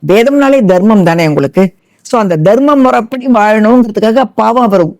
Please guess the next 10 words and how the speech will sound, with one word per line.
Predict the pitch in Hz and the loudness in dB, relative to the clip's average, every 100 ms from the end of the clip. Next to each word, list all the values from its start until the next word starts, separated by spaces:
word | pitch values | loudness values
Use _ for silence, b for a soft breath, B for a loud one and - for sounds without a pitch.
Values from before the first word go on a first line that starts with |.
| - | -12
அப்படி | 202 - - | -14 -12 -8
அலைஞ்சிருக்கார். | 277 262 247 214 180 - | -4 0 0 0 -2 -4
நம்ம | 170 180 | -2 2
இந்தியாவுல | 226 285 254 226 190 | 2 2 2 0 -2
அத்தனை | - - 302 294 | -4 -6 -2 -2
இடத்துக்கும் | 247 254 254 202 | -2 -2 -2 0
பாத | 180 | 0
யாத்திரையா | 185 175 170 185 180 | 0 0 0 0 2
போய் | 190 180 | 2 2
இந்தியால | 175 220 226 208 | 2 2 2 0